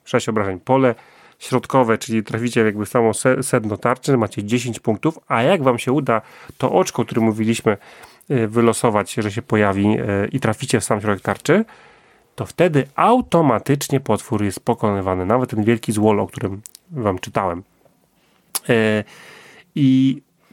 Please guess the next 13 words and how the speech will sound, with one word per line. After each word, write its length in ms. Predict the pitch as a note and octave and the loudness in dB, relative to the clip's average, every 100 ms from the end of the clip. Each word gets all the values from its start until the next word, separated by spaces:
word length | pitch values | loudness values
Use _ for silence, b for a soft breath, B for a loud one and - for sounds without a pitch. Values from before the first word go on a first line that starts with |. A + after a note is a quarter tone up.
| b b | b b
to 140 | - C#4 | 0 2
by 100 | G#3+ | 2
było, 460 | F3+ F#3+ F#3 - _ _ - | 4 4 4 0 _ _ -8
samo 360 | - A3 G#3 | 0 2 2
to 400 | C#3+ C#3+ F3+ C4 | 2 2 4 2
by 160 | G3 C#3 | 0 -4
powodowało, 600 | E3 E3 D#3 D#3+ F#3 F#3 | -4 -6 -4 2 2 2
że 440 | D#3 E3 E3 D#3+ D#3+ | 0 -2 0 -2 -4
jest 320 | D#3 D3 D3+ | -8 -2 0
zręcznościowo, 760 | C#3 A#2+ B2 - - G3 F3 F3 | 0 0 -4 -2 2 4 4 4
jest, 380 | C3+ A2+ - - | 4 0 -6 -6
jest 440 | B2 A2 - - | -4 -6 -10 -14
śmiesznie, 480 | - E3+ F3+ - E3 | -2 -2 -2 -4 -8